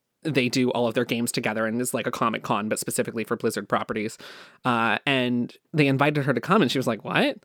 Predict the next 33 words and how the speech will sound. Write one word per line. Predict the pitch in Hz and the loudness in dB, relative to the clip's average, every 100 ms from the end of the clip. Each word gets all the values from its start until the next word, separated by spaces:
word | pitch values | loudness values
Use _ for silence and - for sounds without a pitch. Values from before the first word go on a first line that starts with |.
| _ _ _ _ _ _ _ - | _ _ _ _ _ _ _ -8
What, | 131 196 | -2 2
what, | 156 | 2
are | |
you, | 226 | 2
what | 214 185 | 4 4
is | 254 127 | 4 4
this? | 110 - | 0 0
What | 143 | 0
are | |
you | 240 | 4
talking | 226 208 131 | 6 6 4
about? | 113 107 117 143 160 | 2 0 0 -2 -2
<laughs> | - | 0
I | 160 | 2
don't | 180 - | 2 0
know. | 151 233 120 110 - | 4 6 4 2 -4
What, | 147 156 | -4 0
what | 180 | 2
i-, | 240 | 4
what | 208 247 | 4 2
is | 143 | 2
this?" | 120 - - - - - - | 0 -2 -8 -12 -12 -12 0
And | 156 | 4
they | 151 | 4
said, | - | 2
"Please, | - 202 | 2 2
please, | - 196 | 4 4
please, | - 185 156 | 6 8 8
we'll | 156 | 6
fly | - 170 | 8 10
you | 165 160 | 10 10
out. | 156 151 | 8 8
We'll, | 139 | 4